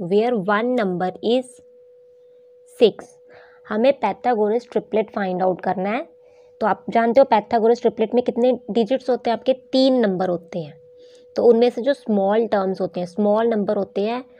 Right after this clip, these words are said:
उन दोनों के स्क्वायर का सम जो होता है वो थर्ड के स्क्वायर के इक्वल होता है, है ना। और आपको ये नंबर कैसे फाइंड आउट करने हैं मैं वो भी बता चुकी हूँ। उसके लिए क्या होता है, ये नंबर होते हैं किसके इक्वल,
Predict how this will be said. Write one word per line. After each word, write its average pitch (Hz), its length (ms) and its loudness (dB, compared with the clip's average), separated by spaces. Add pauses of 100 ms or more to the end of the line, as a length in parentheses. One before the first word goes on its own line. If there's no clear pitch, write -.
(300)
उन 254 240 4
दोनों 214 320 2
के 247 160 -2
स्क्वायर 226 520 2
का 269 180 -2
सम 254 420 -2
जो 262 140 4
होता 190 280 -2
है 254 140 -4 (380)
वो 233 120 4 (100)
थर्ड 208 380 0
के 254 160 0
स्क्वायर 202 380 0
के 254 100 0 (120)
इक्वल 269 340 0
होता 233 280 -2
है, 214 120 -10 (680)
है 214 120 -2
ना। 247 160 -4 (400)
और 220 100 4
आपको 214 280 2
ये 226 160 4
नंबर 214 380 0
कैसे 196 480 -2
फाइंड 226 360 -6
आउट 220 160 -4
करने 202 300 -4
हैं 214 80 -4
मैं 220 120 -6
वो 180 180 -6
भी 185 120 0
बता 208 260 -2
चुकी 208 240 -8
हूँ। 208 100 0
उसके 202 200 -6
लिए 214 160 2
क्या 233 160 -2
होता 226 280 -4
है, 247 140 -6 (440)
ये 208 100 -2
नंबर 208 340 -2
होते 214 220 -4
हैं 226 100 -6
किसके 233 320 2
इक्वल, 269 400 0